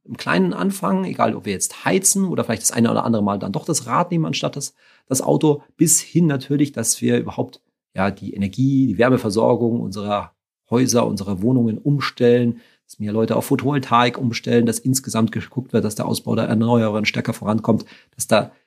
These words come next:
ja, sich an vielen Fronten was tut, weil man jetzt halt auch die Notwendigkeit sieht, dass das nicht immer so weitergehen kann, zum Beispiel mit billigem Gas aus Russland.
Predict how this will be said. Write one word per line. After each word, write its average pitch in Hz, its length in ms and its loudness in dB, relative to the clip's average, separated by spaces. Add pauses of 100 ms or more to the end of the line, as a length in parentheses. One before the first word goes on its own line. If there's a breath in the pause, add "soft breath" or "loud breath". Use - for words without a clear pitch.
(140 soft breath)
ja, - 380 0
sich 120 240 -4
an 135 40 -4
vielen 165 340 2
Fronten 131 580 0
was 110 240 2
tut, 135 180 -2
weil 120 80 0
man 120 100 2
jetzt 120 200 -4
halt - 160 -12
auch - 80 -20
die 160 100 0
Notwendigkeit 180 880 0
sieht, 101 160 -4
dass 104 100 -6
das - 220 0 (220 loud breath)
nicht - 180 -4
immer 139 120 6
so 120 120 2
weitergehen 123 500 2
kann, 120 300 0 (220 loud breath)
zum 95 140 -4
Beispiel 113 460 2
mit 104 320 -2
billigem 95 380 -4
Gas 85 480 -4 (180)
aus - 300 -6
Russland. - 420 -6